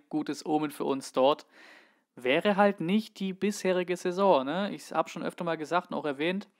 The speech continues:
weil ich Statistiken auch so, äh, recht gerne mag. Wir hatten schon so ewig lange Serien, sei es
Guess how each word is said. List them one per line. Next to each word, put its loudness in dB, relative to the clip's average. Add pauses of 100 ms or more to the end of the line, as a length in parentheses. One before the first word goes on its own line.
(240)
weil -2
ich -8
Statistiken -6
auch -2
so, -6 (340)
äh, -12
recht -4
gerne 2
mag. 2 (1400)
Wir 0
hatten 4
schon -2
so -6
ewig -4
lange 0
Serien, -4 (300)
sei 0
es -6